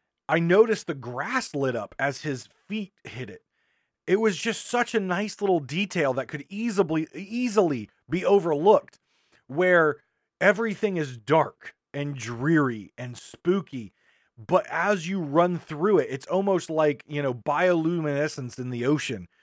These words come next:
where something made contact with it and it just lights up in this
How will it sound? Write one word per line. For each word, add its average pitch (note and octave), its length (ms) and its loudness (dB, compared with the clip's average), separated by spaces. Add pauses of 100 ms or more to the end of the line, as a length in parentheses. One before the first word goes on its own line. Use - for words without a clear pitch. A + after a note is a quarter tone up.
(160)
where C3 160 -6
something F#3 500 0
made C#3+ 240 2
contact D#3 640 -2
with A#2+ 160 -8
it B2 100 -8
and B2+ 100 -10
it B2+ 100 -14
just - 180 -14
lights C3+ 520 -8
up D#3+ 200 0
in C3+ 100 -10
this A2+ 160 -12